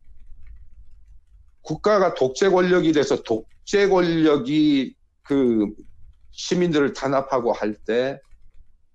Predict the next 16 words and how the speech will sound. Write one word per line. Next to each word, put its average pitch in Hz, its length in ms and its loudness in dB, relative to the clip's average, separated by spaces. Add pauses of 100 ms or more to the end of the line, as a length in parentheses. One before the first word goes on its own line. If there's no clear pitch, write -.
(160)
그때 196 800 0 (280)
종교가 139 760 2
분연하게 151 1000 2
선지자적인 143 760 0
목소리를 113 520 0
내면서 98 640 -2
그 - 100 -2
목소리 190 600 0
내는 127 560 0
거를 120 640 0 (960)
막는 180 580 2
것에 170 240 2
종교의 135 480 2
자유를 107 340 -2
사용해야 82 460 -8
돼요. - 220 -16